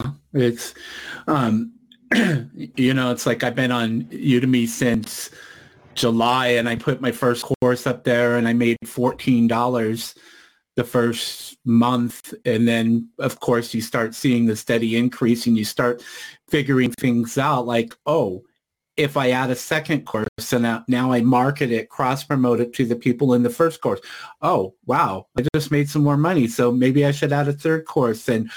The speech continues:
"Oh, I put something out on YouTube or a blog post and I'm seeing traffic coming in." So all of those things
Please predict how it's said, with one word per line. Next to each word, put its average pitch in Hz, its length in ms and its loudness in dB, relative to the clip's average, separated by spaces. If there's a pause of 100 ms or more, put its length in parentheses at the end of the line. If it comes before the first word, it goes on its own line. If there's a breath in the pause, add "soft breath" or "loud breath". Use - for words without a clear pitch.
(300 loud breath)
"Oh, 139 380 2 (240 loud breath)
I 127 180 0
put 139 260 -2
something 139 440 0
out 131 200 0
on 123 300 0 (100)
YouTube 131 580 2
or 123 160 2
a 117 40 0
blog 135 380 0
post 120 340 0
and 120 120 2
I'm 117 180 0
seeing 117 320 0
traffic 127 520 -4
coming 113 360 0
in." 113 200 0
So 113 440 0
all 127 200 2
of 139 120 0
those 123 260 2
things 123 460 2